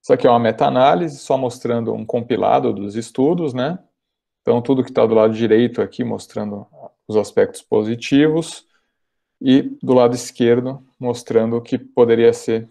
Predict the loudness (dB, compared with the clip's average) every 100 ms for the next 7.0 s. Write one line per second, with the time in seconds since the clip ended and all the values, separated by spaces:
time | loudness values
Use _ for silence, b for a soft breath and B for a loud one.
0 | -4 -2 -2 -4 -8 -6 -4 -4 -6 -12
1 | -6 0 0 2 0 0 -2 -2 0 2
2 | 0 -2 -6 -4 0 4 4 2 -2 2
3 | 2 2 -8 -10 -4 -4 -4 -10 -4 -4
4 | -2 -2 -2 -6 -12 -12 -14 _ _ _
5 | _ _ -8 -6 -4 0 2 2 0 0
6 | 2 2 -2 -4 -4 -6 -8 -6 -6